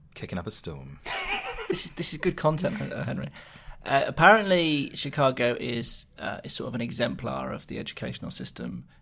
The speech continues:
Speaker 2: and technology because, uh, Apple have done a program in that city called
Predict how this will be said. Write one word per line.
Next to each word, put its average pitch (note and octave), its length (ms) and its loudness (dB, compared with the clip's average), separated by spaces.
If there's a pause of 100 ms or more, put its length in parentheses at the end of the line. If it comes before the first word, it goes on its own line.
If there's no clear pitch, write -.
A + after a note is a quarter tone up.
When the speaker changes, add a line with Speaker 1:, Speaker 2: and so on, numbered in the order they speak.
Speaker 2:
and - 320 -8
technology - 720 -6
because, - 760 -4 (440)
uh, A#2+ 280 0
Apple - 280 0
have A#2+ 500 -2
done - 440 -4 (100)
a - 360 -6
program B2 420 0
in A#2 120 -2
that D3 160 -6
city C3 520 -8 (160)
called G#2+ 580 -8